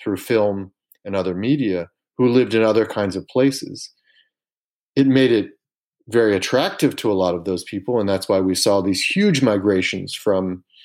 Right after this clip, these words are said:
uh, more pastoral places into cities in the first part of the twentieth century. Uh, from other parts of the country. Um, and it, it wa-, you know, it was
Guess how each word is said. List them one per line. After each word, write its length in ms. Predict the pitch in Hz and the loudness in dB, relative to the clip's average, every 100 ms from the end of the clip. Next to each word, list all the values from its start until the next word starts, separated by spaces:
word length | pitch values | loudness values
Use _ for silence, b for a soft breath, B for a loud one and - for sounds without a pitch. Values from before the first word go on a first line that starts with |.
| B B B B B B _ - | B B B B B B _ -2
uh, 460 | 104 95 92 90 92 - _ - | 0 2 2 0 -4 -8 _ -4
more 220 | 117 104 | 0 0
pastoral 580 | 113 101 - 131 135 131 | -2 -2 2 4 4 2
places 680 | - 110 98 - 110 127 - b b b _ - | 0 0 0 0 -4 -6 -14 b b b _ 2
into 340 | 151 147 120 | 2 2 0
cities 640 | - 160 175 117 90 90 | 2 4 4 2 0 -4
in 100 | 113 | -6
the 80 | 104 | -6
first 380 | 104 127 117 - | -2 -2 -2 -2
part 380 | 117 101 95 - | 0 2 0 -4
of 280 | 101 90 90 | -4 -4 -4
the 80 | 92 | -8
twentieth 460 | - 104 95 87 | -4 -2 -2 -2
century. 580 | - 127 156 - 78 101 _ _ B B B B _ _ - | 0 0 0 -2 -6 -8 _ _ B B B B _ _ -2
Uh, 420 | 101 92 90 87 | 2 4 2 0
from 240 | - 104 | 0 2
other 220 | 101 104 101 | 2 2 0
parts 380 | 110 98 - | 0 0 0
of 160 | 98 82 | -2 -2
the 80 | 90 | -2
country. 520 | - 147 139 87 - _ - | 0 0 0 -2 -4 _ -4
Um, 400 | 98 95 92 69 - _ _ _ _ | 0 2 0 -6 -14 _ _ _ _
and 200 | - 101 | 0 2
it, 140 | - - | 0 -4
it 100 | 123 | -2
wa-, 180 | 107 110 | 0 0
you 100 | 120 | 0
know, 180 | 110 104 | 0 0
it 100 | 101 | 0
was 300 | 107 101 95 | 0 0 -2